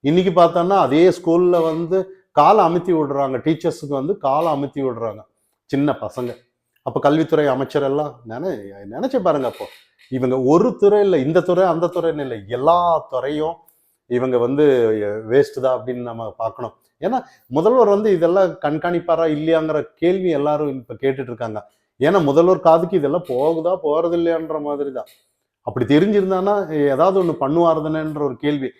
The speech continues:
"இல்ல, தி மு க ஆட்சி இப்படிதான், நாங்க மறுபடியும் ஆட்சிக்கு வருவோம், மறுபடியும் நிறைய பொய் வாக்குறுதி தருவோம்" மக்கள் நீங்க போட்டுதான் ஆகணும் அப்படிங்கிற ஒரு மனநிலை இருக்காங்களான்னு தெரியல. ஆயிரம் ரூபாய் கொடுத்துட்டு, ஆ, வ-, அவங்களோட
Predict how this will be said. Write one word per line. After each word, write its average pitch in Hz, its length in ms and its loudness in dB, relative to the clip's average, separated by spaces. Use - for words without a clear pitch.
"இல்ல, 208 400 4
தி 202 200 0
மு 208 160 0
க 190 100 0
ஆட்சி 170 220 -2
இப்படிதான், 151 460 0
நாங்க 139 220 -2
மறுபடியும் 160 480 0
ஆட்சிக்கு 139 420 -6
வருவோம், 127 400 0
மறுபடியும் 185 500 4
நிறைய 170 500 4
பொய் 170 180 4
வாக்குறுதி 151 440 2
தருவோம்" 135 480 0
மக்கள் 143 320 2
நீங்க 190 200 2
போட்டுதான் 175 480 2
ஆகணும் 147 440 -2
அப்படிங்கிற 156 360 -2
ஒரு 139 160 2
மனநிலை 151 500 -4
இருக்காங்களான்னு 139 600 -6
தெரியல. 123 280 -4
ஆயிரம் 135 200 4
ரூபாய் 160 240 4
கொடுத்துட்டு, 165 400 0
ஆ, 117 60 0
வ-, 120 160 0
அவங்களோட 131 480 0